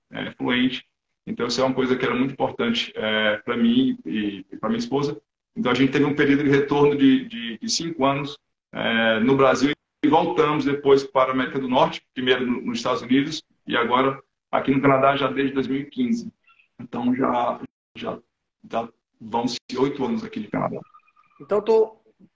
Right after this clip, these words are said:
Speaker 2: fez, é, New Hampshire, Brasil e voltou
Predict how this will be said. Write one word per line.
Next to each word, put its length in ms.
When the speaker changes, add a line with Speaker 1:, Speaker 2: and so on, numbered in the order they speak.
Speaker 2:
fez, 680
é, 280
New 200
Hampshire, 640
Brasil 560
e 40
voltou 380